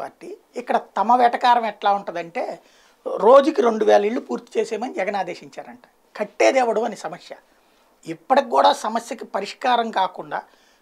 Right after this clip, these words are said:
కట్టుకునే వాళ్ళది మా గొప్ప అని చెప్తున్నారు. స్థలాలు ఇచ్చారు, ఖచ్చితంగా అభినందనీయం. But ఇన్‌ఫ్రాస్ట్రక్చర్ ఇప్పటికీ పూర్తిగా చేయట్లేదు. ఇళ్ళు లక్ష ఎనభై వేల, లక్షన్నరకి ఇల్లు అయిపోద్దా? రెండున్నర లక్షలకు సిటీలో ఇల్లు అవుతోందా?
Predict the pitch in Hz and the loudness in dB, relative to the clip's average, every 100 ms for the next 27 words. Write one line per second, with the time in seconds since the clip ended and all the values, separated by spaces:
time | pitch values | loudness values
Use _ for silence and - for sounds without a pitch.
0 | _ - 254 - 247 302 277 262 254 247 | _ 0 0 -2 0 4 6 6 4 0
1 | 214 214 226 226 226 208 226 185 - 156 | 0 2 2 -2 -2 -4 -4 -8 -12 -20
2 | 127 _ - - 214 233 262 247 - 240 | -20 _ -18 -2 4 6 4 0 -6 -4
3 | 254 214 - 208 214 214 175 190 165 139 | -4 -8 -10 -12 -6 -6 -6 -10 -12 -16
4 | 123 _ _ _ _ _ 151 220 - 170 | -18 _ _ _ _ _ 0 0 0 -14
5 | _ _ - 190 226 240 - 240 233 240 | _ _ -14 -4 2 2 2 -4 -4 -4
6 | 226 233 226 247 247 233 226 233 240 240 | -4 -4 -4 -8 -10 -12 -6 -4 -4 -6
7 | 240 262 277 - - 220 247 247 196 202 | -6 -10 -10 -16 -14 -10 -4 -2 -4 -6
8 | _ _ _ _ _ 185 185 - 247 247 | _ _ _ _ _ -4 0 4 4 4
9 | 240 226 202 - 254 247 226 240 208 226 | 2 4 2 0 -4 -2 -2 -4 -2 -2
10 | 220 220 233 - - _ _ _ - 190 | -2 -2 -2 -2 -6 _ _ _ -8 -2
11 | 233 233 233 226 226 - 208 233 233 202 | 4 4 4 0 -4 -10 -10 -2 -2 0
12 | 220 214 226 220 | -2 -2 -4 -4